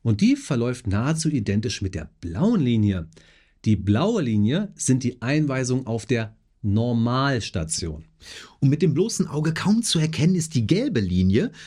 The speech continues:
Speaker 2: Von den siebentausendzweihundertsiebenundfünfzig Gesamtfällen macht diese Linie am Ende zweihundertsiebzehn aus. Benjamin, was sagt denn die?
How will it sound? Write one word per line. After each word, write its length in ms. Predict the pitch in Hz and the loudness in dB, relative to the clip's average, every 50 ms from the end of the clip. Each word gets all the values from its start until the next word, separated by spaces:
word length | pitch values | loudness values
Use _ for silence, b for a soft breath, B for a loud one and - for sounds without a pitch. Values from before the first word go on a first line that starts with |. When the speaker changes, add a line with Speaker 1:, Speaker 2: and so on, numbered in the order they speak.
| B B B | B B B
Speaker 2:
Von 200 | B - 165 160 | B 2 4 6
den 220 | 160 160 160 156 127 | 6 6 4 2 0
siebentausendzweihundertsiebenundfünfzig 2500 | 113 131 214 247 - 247 202 185 180 175 170 180 160 160 - - - - - - 226 165 175 233 220 208 208 190 175 165 160 160 - 98 101 156 240 277 254 233 214 190 - - 185 170 160 - - 151 - | 0 0 0 0 0 -2 -2 -2 -2 0 0 0 0 -2 -4 -8 -6 -4 0 0 2 2 2 2 2 2 2 2 0 0 -2 -2 -2 0 2 2 2 2 2 2 0 0 2 2 0 0 0 -2 -4 -4 -2
Gesamtfällen 840 | - 123 101 101 123 175 240 - - - - 95 90 104 151 220 - B B B B B | 0 2 2 4 4 2 2 0 -2 -2 0 2 2 4 2 2 0 B B B B B
macht 380 | 123 135 123 - - - - - | 0 0 0 -2 -6 -8 -2 0
diese 220 | 226 311 320 302 | 0 2 2 0
Linie 380 | 185 135 135 156 196 233 214 - | 0 0 2 2 2 2 2 2
am 140 | 151 160 | 2 2
Ende 340 | 160 156 180 175 185 190 175 - - - | 2 2 2 2 2 0 -2 -6 -10 -6
zweihundertsiebzehn 1500 | - - - - - - 165 180 160 165 165 156 147 151 - - - 117 143 190 247 - - - - - 98 92 98 | -4 -4 -4 -2 -2 0 2 4 4 4 4 2 -2 -4 -6 -6 -2 2 2 2 2 0 -2 -4 -4 -2 0 -2 -2
aus. 380 | - 82 80 71 - - - - - | -2 -4 -8 -8 -8 -8 -10 -10 -8
Benjamin, 500 | - 143 160 156 135 120 123 120 117 90 | -6 -4 -2 -2 -2 -2 -2 -2 -2 -2
was 180 | 104 107 - - | -2 -4 -4 -4
sagt 300 | 98 92 92 - - - | -4 -4 -6 -8 -10 -10
denn 180 | 80 80 78 78 | -8 -8 -8 -10
die? 120 | - - | -12 -16